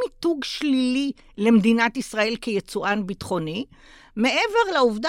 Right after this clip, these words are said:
שתמיד יש קבוצות, אה, גדולות ברחבי הגלובוס, שהם באופן עקרוני נגד ייצוא נשק, והם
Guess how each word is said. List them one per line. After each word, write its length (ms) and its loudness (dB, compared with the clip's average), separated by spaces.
שתמיד 640 -2
יש 260 0
קבוצות, 880 -2
אה, 340 -4
גדולות 560 -4
ברחבי 460 -6
הגלובוס, 720 -6
שהם 480 0
באופן 400 2
עקרוני 540 -4
נגד 420 -2
ייצוא 380 -6
נשק, 440 -6
והם 340 -4